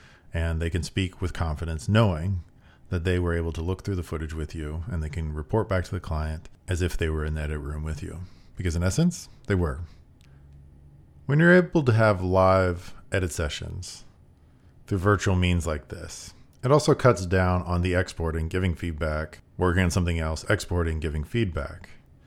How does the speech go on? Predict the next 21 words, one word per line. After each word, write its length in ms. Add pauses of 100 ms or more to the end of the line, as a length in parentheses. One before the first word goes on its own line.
(520)
You 60
can 120
just 180
decide 400
right 220
then 160
and 160
there 460
and 100
be 80
able 120
to 80
show 240
it 100
together 400
and 120
see 260
if 120
it 40
works. 480 (1400)
See, 480